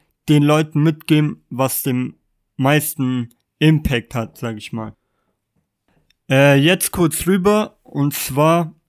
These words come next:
äh, habe ich hier ein Buch von Austin Kleon und das Buch heißt Show Your Work und ich finde es sehr gut.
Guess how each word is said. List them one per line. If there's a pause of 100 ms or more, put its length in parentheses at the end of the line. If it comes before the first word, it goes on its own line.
(120)
äh,
habe
ich
hier
ein
Buch
von
Austin
Kleon (680)
und
das
Buch
heißt
Show
Your
Work (680)
und
ich
finde
es
sehr
gut.